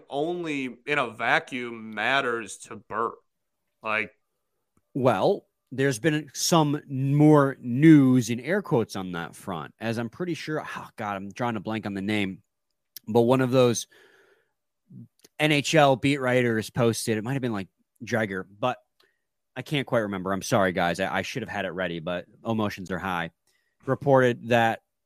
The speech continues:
Speaker 2: the Red Wings are listening to offers on Tyler Bertuzzi again because of the hauls that Tanner Jeannot and,
Speaker 1: Yeah.
Speaker 2: um, Tanner, like, Tanner Jeannot pretty much specifically has gotten,
Speaker 1: Yeah.
Speaker 2: uh, this offseason or this trade deadline.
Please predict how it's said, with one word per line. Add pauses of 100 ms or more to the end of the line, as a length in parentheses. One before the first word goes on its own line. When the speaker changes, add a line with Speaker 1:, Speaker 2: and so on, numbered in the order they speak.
(160)
Speaker 2:
the
Red
Wings
are
listening (120)
to
offers
on (120)
Tyler
Bertuzzi
again (640)
because
of (160)
the
hauls (280)
that
Tanner
Jeannot (360)
and,
Speaker 1:
Yeah.
Speaker 2:
um, (200)
Tanner,
like,
Tanner
Jeannot (160)
pretty
much
specifically
has
gotten, (220)
Speaker 1:
Yeah.
Speaker 2:
uh,
this
offseason
or
this
trade
deadline.